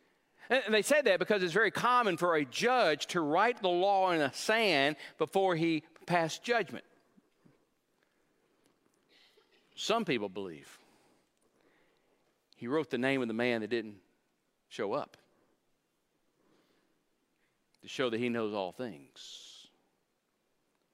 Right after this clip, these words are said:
Some people believe he wrote mercy or forgiveness. Some people believe he wrote all the Ten Commandments, beginning with the first one.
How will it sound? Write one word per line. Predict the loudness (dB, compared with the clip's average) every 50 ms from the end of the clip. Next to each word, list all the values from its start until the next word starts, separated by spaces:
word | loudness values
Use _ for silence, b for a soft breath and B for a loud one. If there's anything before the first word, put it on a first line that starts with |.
| _ _ _ _ _ _ _ _ _ _ b b b b b b
Some | b -2 0 0 0 0
people | 0 -2 -2 -2 -2
believe | 0 0 0 2 0 0 -2
he | -2 -2
wrote | -2 -2 -2 -4 -6 -10 -20 -20 _ _ _ _ _ _ _ _ _ _
mercy | -8 -4 -2 -2 -2 -4 -8 -12 -14 -18 -20 _ _ _ _ _ _ _ _ _ _ _ _ _ _ _ _ _ _ _ _ _ _ _ _
or | -10 -10
forgiveness. | -8 -10 -12 -8 -6 -6 -6 -6 -10 -18 -18 -16 -16 -16 -16 -18 -20 -20 -20 -20 -20 -20 _ _ _ _ _ _ _ _ _ _ _ _ _ _ _ _ _ _ _ _ _ _ _ B B B
Some | -2 -2 0 0
people | 0 0 0 0 0
believe | 0 0 0 0 0 0
he | -2 -2
wrote | 0 0 -2 -2 -2
all | -2 -2 0 0 -2
the | -2 -4
Ten | -4 -4 -4 -4
Commandments, | -4 -4 -6 -4 -4 -4 -4 -6 -12 -18 _ -18 -16 -16 -16 -16 -18 -20 _ _ _ _ -20
beginning | -16 -12 -8 -8 -6 -6
with | -6 -6 -6
the | -8
first | -8 -8 -8 -8 -10 -16
one. | -20